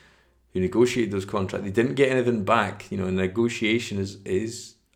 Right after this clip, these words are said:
a trading of variables. What did Watson's camp trade back to us to get the position on cash flow,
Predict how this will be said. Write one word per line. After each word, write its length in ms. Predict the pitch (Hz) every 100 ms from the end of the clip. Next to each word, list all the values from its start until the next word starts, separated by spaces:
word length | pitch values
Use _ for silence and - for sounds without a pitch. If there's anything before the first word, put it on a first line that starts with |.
| _ _
a 60 | -
trading 580 | - 110 113 110 110 -
of 360 | 104 107 101
variables. 580 | 98 101 98 85 87 -
What 220 | 127 -
did 260 | 117 101 104
Watson's 480 | 107 - - 101 101
camp 360 | 98 92 -
trade 340 | - 107 107 101
back 240 | 95 -
to 100 | 95
us 160 | 101 101
to 120 | 90
get 360 | 95 90 87 - - - -
the 60 |
position 720 | - 95 95 98 - 92 87 - _ _ -
on 160 | 90
cash 320 | 87 - 104 101
flow, 420 | - 92 82